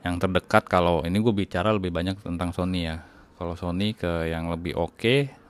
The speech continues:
A enam ribu empat ratus yang tadi gue bilang, dua belas juta sembilan ratus body only. Brand lain, ya gue nggak terlalu perhatikan. Ya siap-siap kecewa, kecuali Fuji X S sepuluh yang gue denger itu yang terbaik untuk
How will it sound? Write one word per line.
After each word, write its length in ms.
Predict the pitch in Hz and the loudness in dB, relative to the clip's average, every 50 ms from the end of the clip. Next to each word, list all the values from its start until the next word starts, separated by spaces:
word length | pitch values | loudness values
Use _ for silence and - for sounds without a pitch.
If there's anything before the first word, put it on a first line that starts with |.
| - _ - | -18 _ -6
A 160 | 90 85 80 | -6 -4 -4
enam 160 | 85 85 85 | -4 -4 -4
ribu 160 | 82 85 87 | -4 -4 -4
empat 240 | 87 87 82 87 - | -4 -2 -2 -4 -2
ratus 400 | - 82 80 80 - 120 113 - | -2 -4 -4 -4 -4 -6 -4 -4
yang 80 | 95 90 | -4 -4
tadi 320 | 87 87 80 78 85 87 | -4 -4 -4 -4 -4 -6
gue 160 | 87 87 80 | -6 -6 -6
bilang, 480 | 82 87 82 85 98 110 123 127 127 117 | -6 -8 -8 -6 -4 -4 -4 -4 -4 -2
dua 160 | 101 90 85 | -4 -4 -4
belas 160 | 85 85 82 | -4 -4 -6
juta 240 | - 90 - - 95 | -6 -6 -8 -8 -6
sembilan 320 | - - 90 85 85 82 | -4 -4 -2 -2 -2 -4
ratus 240 | 82 - - - - | -4 -6 -10 -10 -4
body 320 | - 95 87 87 92 78 82 | -2 -2 0 0 0 0 0
only. 400 | 85 85 87 92 113 143 - - _ | 0 0 -2 -2 -4 -4 -6 -10 _
Brand 400 | - 95 90 101 113 117 117 113 | -10 -2 2 4 6 6 6 4
lain, 360 | 104 95 95 98 117 143 170 185 185 180 175 160 - - - _ _ _ - | 4 4 2 2 2 0 0 0 -2 -2 -4 -8 -12 -16 -20 _ _ _ -10
ya 240 | - 101 92 85 80 - - | -6 -4 -4 -4 -4 -6 -8
gue 220 | 90 87 92 107 123 | -8 -4 0 2 2
nggak 160 | 120 101 - | 2 2 0
terlalu 160 | 92 90 85 | -2 -4 -4
perhatikan. 800 | - - 87 78 - - 82 - - 110 120 131 143 143 139 131 - - - - 127 - _ _ _ _ - | -2 -2 -4 -4 -4 -6 -8 -6 -2 -2 0 0 0 -2 -4 -6 -10 -16 -20 -20 -20 -20 _ _ _ _ -10
Ya 400 | - 85 78 78 78 78 - - _ _ _ _ _ _ _ _ _ _ _ _ - - - | -8 -8 -6 -6 -8 -10 -14 -18 _ _ _ _ _ _ _ _ _ _ _ _ -20 -18 -16
siap-siap 560 | - - - 104 92 - - - 123 117 - | -14 -6 -2 -2 -2 -2 2 2 2 2 2
kecewa, 720 | - 95 - - 87 85 80 87 101 117 123 123 127 - - _ _ - - _ _ _ _ _ - | -2 -8 -4 -2 -2 0 0 2 2 2 2 2 0 -4 -8 _ _ -20 -20 _ _ _ _ _ -18
kecuali 720 | - - - - 98 87 85 85 90 90 90 90 71 - - | -16 -14 -8 -6 -4 -2 -2 -2 -2 -2 -4 -4 -6 -8 -10
Fuji 400 | - - 98 90 90 95 - - | -10 -8 -8 -6 -6 -8 -8 -6
X 240 | 95 92 - - 92 | -8 -8 -6 -6 -6
S 240 | 92 - - - | -6 -6 -8 -8
sepuluh 320 | - 101 101 101 107 104 98 | -4 -2 0 2 4 4 4
yang 320 | 92 87 85 85 85 85 | 2 0 -2 -4 -4 -4
gue 80 | 87 87 | -4 -4
denger 400 | 85 85 87 90 92 104 110 - | -4 -4 -4 -2 -2 -2 -2 -2
itu 240 | 95 87 - - 101 | -4 -6 -6 -4 -4
yang 80 | 101 | -2
terbaik 480 | 98 - 95 90 87 90 87 92 104 - | -2 -4 -4 -4 -2 -2 -2 -2 -2 -4
untuk 240 | 85 87 - 90 | -6 -8 -8 -8